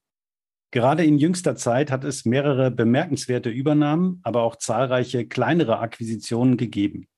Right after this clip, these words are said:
Volkswirtschaftlich unsichere Zeiten scheinen ein gutes Pflaster für Übernahmen zu sein, da sich gerade dann besonders günstige Kaufoptionen bieten.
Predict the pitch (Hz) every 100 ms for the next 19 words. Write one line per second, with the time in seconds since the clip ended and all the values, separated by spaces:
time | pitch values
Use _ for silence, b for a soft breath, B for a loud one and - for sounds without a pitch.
0 | _ _ _ _ _ _ _ 143 151 165
1 | 151 160 151 - 143 - 156 170 143 127
2 | 113 - 110 135 151 156 - 113 117 113
3 | - 110 101 180 165 127 - - 123 135
4 | - 135 131 - 107 104 - 160 127 110
5 | 110 104 107 101 104 139 175 - _ _
6 | - 120 113 - 117 123 110 120 156 117
7 | 107 131 139 131 - 123 135 127 120 113
8 | 113 113 120 - 120 117 110 104 98 -